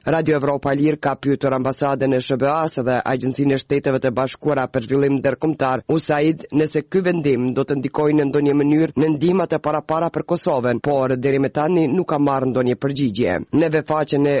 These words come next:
usaidit thuhet se që nga viti një mijë nëntëqind e nëntëdhjetë e nëntë, mbi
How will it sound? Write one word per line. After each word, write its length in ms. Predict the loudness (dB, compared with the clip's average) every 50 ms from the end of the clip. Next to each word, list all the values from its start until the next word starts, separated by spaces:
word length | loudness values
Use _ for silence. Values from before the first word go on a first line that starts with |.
| -2 -2 -4
usaidit 600 | -4 -2 0 0 2 2 2 2 0 -2 -2 -4 -8 -4
thuhet 260 | -2 0 0 0 0
se 80 | -2 -4
që 180 | -2 -2 0 0
nga 160 | 0 0 0 -2
viti 220 | -2 -2 0 0 2
një 160 | 2 2 4 4
mijë 160 | 4 4 4 2
nëntëqind 380 | 2 0 0 0 0 0 2
e 0 | 2 2
nëntëdhjetë 500 | 0 0 0 -2 -2 -2 -2 -2 0 0
e 60 | 0
nëntë, 260 | 2 0 0 -2 -2 _ -2 0
mbi 180 | 0 2 2 2